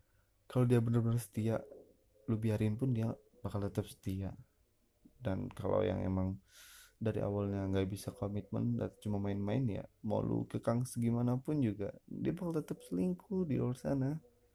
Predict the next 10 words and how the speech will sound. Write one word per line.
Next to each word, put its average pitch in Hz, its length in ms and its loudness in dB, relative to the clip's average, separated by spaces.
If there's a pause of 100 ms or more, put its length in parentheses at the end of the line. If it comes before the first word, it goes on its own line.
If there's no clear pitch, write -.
(540)
Jadi 175 220 -2 (100)
ya, 120 80 2 (1300)
sewajarnya 127 800 2
aja 160 240 0
gitu. 117 240 0 (1700)
Lu 156 160 6
udah 139 160 6
tahu, 123 400 2 (1400)
ya 135 160 2
udah. 180 240 0